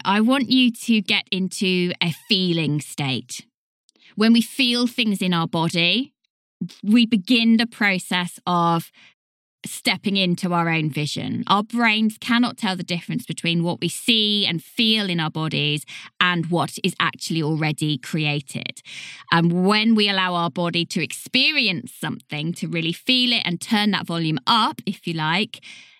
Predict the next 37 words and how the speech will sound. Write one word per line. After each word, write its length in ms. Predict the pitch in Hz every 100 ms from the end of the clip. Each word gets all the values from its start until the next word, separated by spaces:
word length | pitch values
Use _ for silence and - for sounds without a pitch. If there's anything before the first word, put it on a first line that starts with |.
| _
it 140 | 214 208
is 140 | 208
much 280 | 214 - -
easier 400 | 220 233 233 226
for 160 | - 190
our 100 | 180
brain 340 | 185 180 175
to 100 | 175
find 320 | - 180 170 165
ways 260 | 165 165
to 160 | - 160
replicate 600 | 160 - - - 151 -
that 200 | 151 -
in 140 | 160 151
real 220 | 147 143
life. 600 | 160 156 127 - - - _ _ _
So 100 | -
I 40 | 214
want 200 | 254 269
you 80 |
to 140 | 294 285
think, 340 | - 208 143
how 400 | 147 226 254 294
do 140 | 320 262
I 100 | 233
want 160 | 220
my 120 | 202
body 440 | 185 220 226 233 202
to 140 | -
feel 400 | - 180 160 151
this 260 | 151 143 -
year? 360 | 143 107 - - _ _ _
Looking 300 | 156 - 165
at 80 | -
that 140 | 165
wellness 560 | 175 185 196 196 175 160
element. 680 | - 147 143 92 82 - -